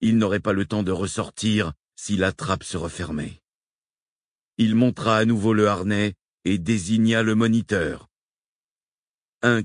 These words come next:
chœur de cris aigus lui fournit la réponse. Puis, un autre son se fit entendre, comme une sirène annonçant un exercice d'évacuation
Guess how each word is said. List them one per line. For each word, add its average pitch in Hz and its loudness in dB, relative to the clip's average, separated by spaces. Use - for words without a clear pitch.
chœur 101 0
de 98 0
cris 107 -6
aigus 107 0
lui 110 0
fournit 98 -4
la 87 -2
réponse. 78 -12
Puis, 160 -2
un 120 2
autre 156 -2
son 151 -6
se 147 -8
fit 127 -8
entendre, 85 -8
comme 104 0
une 104 2
sirène 98 -2
annonçant 101 -2
un 98 0
exercice 98 -4
d'évacuation 101 -2